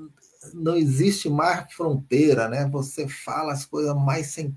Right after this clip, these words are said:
pé nem cabeça e você mobiliza o debate público por um monte de não questões. E com isso a gente tá deixando de falar das coisas sérias,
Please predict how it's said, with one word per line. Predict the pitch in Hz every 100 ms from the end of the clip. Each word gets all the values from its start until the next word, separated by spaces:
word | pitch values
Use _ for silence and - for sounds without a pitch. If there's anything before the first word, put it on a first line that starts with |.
| -
pé | 143
nem | 147 139
cabeça | 139 120 135 135 143 139 - 151 - _ _ _
e | - 147
você | 143 139 - 160
mobiliza | 160 170 147 160 139 160 190 156
o |
debate | 135 131 143 139 -
público | - 160 165 143 _ _ _ _
por | - 170
um |
monte | 165 185 202
de | 175
não | 180 165 190 202
questões. | 202 202 - 160 160 139 - _ -
E | 165
com | 156
isso | 165
a | 160
gente | 160
tá | 175
deixando | 185 - - 156 170
de | 147
falar | - 120
das | 123 -
coisas | - 117 117 113 - 67 - - - - _ _
sérias, | - - - 104 - 110 -